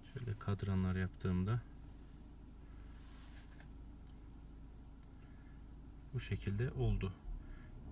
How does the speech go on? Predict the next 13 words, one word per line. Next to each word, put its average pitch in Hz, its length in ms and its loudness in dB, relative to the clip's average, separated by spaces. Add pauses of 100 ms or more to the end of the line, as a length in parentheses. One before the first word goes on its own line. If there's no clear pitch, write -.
(140)
Şimdi 117 340 10
sürüşe 110 380 8
çıkalım 123 420 8 (220)
ve - 100 8
şerit 104 320 6
takibi, 95 460 8 (600)
tabela 101 280 10
okumayı 95 480 8 (120)
göstermeye 92 540 8
çalışayım 90 460 4
size. - 220 -2 (840)
Evet 160 260 12
arkadaşlar, 151 760 12